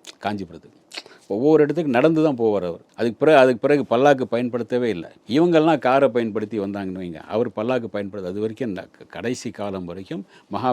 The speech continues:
பெரியவா வந்து நடந்தே போயிட்டு இருப்பாரு. எல்லா இடத்துக்கும் ந-, தூண்டு சமைப்பார், இவ்வளோ தான் சாப்பிடுவாரு, அவ்வளோ அவரே சமைச்சு, அவரே சாப்பிட்டு, அவரே எடுப்பார். நான் பல இடங்கள்ல அவரை ப-, பத்தி கேள்விப்பட்டிருக்கேன். இங்க, அ, ஜாபர் கான்பேட்டையில ஒரு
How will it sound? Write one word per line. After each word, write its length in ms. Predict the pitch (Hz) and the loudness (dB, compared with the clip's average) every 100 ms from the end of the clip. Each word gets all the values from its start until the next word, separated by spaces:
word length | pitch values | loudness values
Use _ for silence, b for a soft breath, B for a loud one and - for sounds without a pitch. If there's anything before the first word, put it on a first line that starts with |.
| 110 | -2
பெரியவா 380 | 104 98 98 95 | -6 -4 -4 -6
வந்து 220 | 117 175 | -8 -8
நடந்தே 500 | 110 110 127 127 131 | -6 -4 -4 -4 -6
போயிட்டு 300 | - 104 - | -6 -12 -12
இருப்பாரு. 300 | 87 107 - - b b | -14 -12 -12 -16 b b
எல்லா 220 | 110 135 131 | -2 4 4
இடத்துக்கும் 320 | 123 160 123 | 2 -4 -2
ந-, 200 | 113 113 113 | 0 -2 -2
தூண்டு 260 | 135 151 147 | -2 0 0
சமைப்பார், 440 | 123 117 113 143 110 | -2 -2 -2 -4 -4
இவ்வளோ 260 | 101 104 117 | -4 -6 -6
தான் 80 | |
சாப்பிடுவாரு, 480 | 107 95 92 92 151 208 - | -6 -8 -8 -10 -12 -14 -12
அவ்வளோ 200 | 113 127 | -10 -8
அவரே 280 | 107 127 127 | -6 -4 -4
சமைச்சு, 320 | 113 117 - | -4 -6 -4
அவரே 260 | 143 113 127 | -2 0 -2
சாப்பிட்டு, 380 | - 117 123 190 | -6 -10 -10 -10
அவரே 160 | 120 120 | -8 -10
எடுப்பார். 340 | 92 - - _ - | -12 -12 -18 _ -4
நான் 160 | 123 | -2
பல 240 | - 143 156 | 2 4 6
இடங்கள்ல 260 | 160 160 | 4 2
அவரை 220 | 147 127 113 | 2 2 2
ப-, 220 | 113 107 | 0 0
பத்தி 240 | 101 113 | -2 -8
கேள்விப்பட்டிருக்கேன். 680 | 113 117 110 101 92 131 143 | -4 -4 -4 -6 -8 -6 -6
இங்க, 320 | 120 104 101 _ b - | -4 -2 -4 _ b -14
அ, 100 | 101 | -12
ஜாபர் 440 | 92 117 139 143 | -2 -2 0 -2
கான்பேட்டையில 560 | 120 117 104 101 113 117 | -2 -6 -4 -4 -2 -2
ஒரு 500 | 101 95 92 85 82 | -4 -4 -8 -10 -14